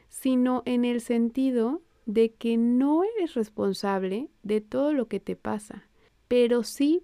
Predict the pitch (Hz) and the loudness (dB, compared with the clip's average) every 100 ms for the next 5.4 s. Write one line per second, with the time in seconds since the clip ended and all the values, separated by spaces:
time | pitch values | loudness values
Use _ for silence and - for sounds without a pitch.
0 | _ 254 233 233 220 202 - 185 180 180 | _ 0 2 2 0 -2 -4 -6 -4 -6
1 | 285 - _ _ _ _ _ _ _ 269 | -8 -12 _ _ _ _ _ _ _ 0
2 | 294 349 381 269 220 - 202 190 _ - | 0 0 -4 -6 -4 -2 -2 -4 _ -2
3 | 202 277 - _ _ _ _ - 214 208 | 0 -2 -6 _ _ _ _ -2 0 2
4 | 226 254 269 320 339 _ - 214 185 - | 0 -2 -4 -6 -8 _ -8 -6 -8 -8
5 | 165 - 160 | -10 -10 -12